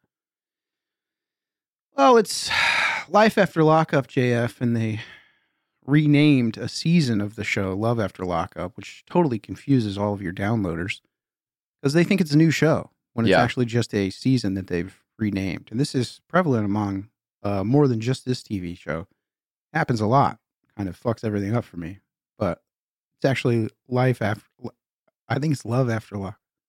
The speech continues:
Speaker 2: You don't know what it is. This is the
Speaker 1: Now
Speaker 2: show.
Speaker 1: I'm, now I'm fucked up. The article I'm looking at says Life After Lockup, and, and the subheader says Love After Lockup. I don't know what the fuck's going on.
Speaker 2: Why don't we do this? Why don't I keep talking pretty much nonstop for the next five minutes while you click around on the computer and try to figure out the name of a show no one cares about?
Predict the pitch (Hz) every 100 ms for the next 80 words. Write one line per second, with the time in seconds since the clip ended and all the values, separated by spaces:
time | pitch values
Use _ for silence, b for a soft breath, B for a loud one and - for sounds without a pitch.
0 | _ 110 117 120 104 98 101 76 69 -
1 | - _ _ _ _ - 165 185 156 156
2 | 196 131 117 220 202 151 170 143 208 135
3 | 135 156 220 156 139 135 - 131 - 127
4 | 110 143 185 139 - 120 113 110 117 117
5 | 120 123 147 131 123 - 190 185 143 -
6 | 160 143 143 - 156 139 180 202 139 -
7 | 113 98 92 - - _ _ _ _ _
8 | 269 277 240 339 202 - 156 - - 113
9 | 95 85 - _ _ _ _ _ - -
10 | _ - 156 185 147 127 113 95 123 165
11 | 165 120 160 - 175 - 131 120 - 101
12 | 98 - 127 113 - 107 101 - 101 -
13 | 104 98 92 - 110 101 101 95 85 -
14 | 85 87 90 87 - 104 98 95 85 87
15 | 104 101 90 87 95 87 98 95 92 -
16 | 87 87 80 - 107 95 90 90 87 101
17 | 98 85 78 60